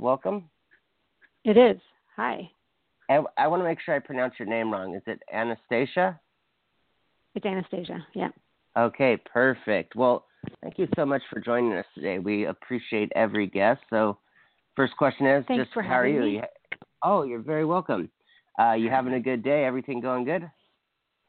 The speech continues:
Speaker 2: I am. It's spring in Toronto, so it finally feels like it, so I'm thrilled.
Speaker 1: Awesome. Excellent. That's cool. Well, thank you for calling from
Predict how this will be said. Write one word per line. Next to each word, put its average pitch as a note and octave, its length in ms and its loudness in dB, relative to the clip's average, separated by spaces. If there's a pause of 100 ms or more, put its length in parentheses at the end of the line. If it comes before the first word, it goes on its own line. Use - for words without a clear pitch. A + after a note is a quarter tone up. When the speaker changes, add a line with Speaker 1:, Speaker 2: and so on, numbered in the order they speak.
(480)
Speaker 2:
I G#3+ 60 2
am. A3+ 300 4
It's G3 200 -8
spring A3 300 -2
in G#3 100 -2
Toronto, F#3 640 -4
so F#3 260 -6 (220)
it G3+ 200 -6
finally G3+ 360 4
feels G#3+ 200 4
like F#3 140 -2
it, - 160 -6
so G3 60 -2
I'm F#3 180 0
thrilled. F#3+ 380 -2 (840)
Speaker 1:
Awesome. B2 1040 0
Excellent. A2 960 -2
That's D#3 280 0
cool. F3+ 220 2
Well, A#2 160 -4
thank E3 240 -4
you C#3+ 180 -4
for B2+ 140 -8
calling B2+ 420 -2
from A#2+ 180 -4